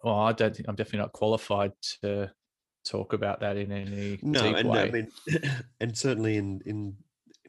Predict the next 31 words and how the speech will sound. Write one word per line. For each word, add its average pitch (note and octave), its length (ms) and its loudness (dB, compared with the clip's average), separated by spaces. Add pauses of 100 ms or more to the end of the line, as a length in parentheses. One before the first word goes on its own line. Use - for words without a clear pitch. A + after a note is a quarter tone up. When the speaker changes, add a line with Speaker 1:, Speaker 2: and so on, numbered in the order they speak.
(100)
Speaker 2:
well, - 180 -10
in, G2 300 -6
in G#2 160 -4
the G2 80 -2
world G2+ 380 0
in F2+ 120 -2
general, G2 440 -4 (640)
uh, G2+ 240 -6
it's - 180 -10 (320)
obviously G2+ 440 -4
prevalent, G2+ 560 -6
but, G#2 160 -6 (120)
uh, G#2 680 -6 (280)
in G#2 200 -8
the G2+ 40 -12
surfing G#2 680 -4
and G2 160 -4
musical G#2+ 480 -4
world, F2+ 480 -6
the, G2+ 240 -4 (100)
uh, F#2+ 40 -8 (500)
the G#2 120 -4
number G#2 380 0
of, E2 160 -6 (240)
uh, - 400 -6 (1040)
you A#2 140 -10
know, G#2 240 -8
well-known G#2+ 580 0
people G#2+ 320 -2
who G2+ 200 -2
are F#2+ 120 -4